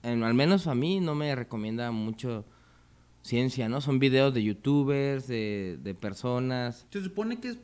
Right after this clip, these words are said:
Speaker 2: debido a un algoritmo, ¿no? Dependiendo de lo que ves es lo que te recomiendan, lo cual
Speaker 1: Se supone.
Speaker 2: lo cual no es cierto muchas veces, güey, porque a mí de repente me recomiendan videos que de no sé quién chingados, güey, y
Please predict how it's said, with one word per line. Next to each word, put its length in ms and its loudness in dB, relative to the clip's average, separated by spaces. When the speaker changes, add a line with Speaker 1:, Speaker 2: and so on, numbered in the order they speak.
Speaker 2:
debido 460 -6
a 60 -8
un 160 -8
algoritmo, 500 -2
¿no? 160 -4
Dependiendo 420 -6
de 120 -2
lo 180 -4
que 80 -4
ves 260 -4
es 60 -10
lo 80 -8
que 100 -12
te 120 -8
recomiendan, 480 -6
lo 100 -10
cual 580 -6
Speaker 1:
Se 120 -2
supone. 500 6
Speaker 2:
lo 220 -2
cual 260 0
no 140 0
es 80 -6
cierto 280 -4
muchas 280 -4
veces, 240 -4
güey, 120 -6
porque 220 -10
a 20 -4
mí 160 0
de 360 -2
repente 400 -6
me 100 -6
recomiendan 560 -8
videos 320 -8
que 240 -8
de 400 -10
no 240 -2
sé 160 -4
quién 160 -2
chingados, 440 -2
güey, 240 -2
y 100 -14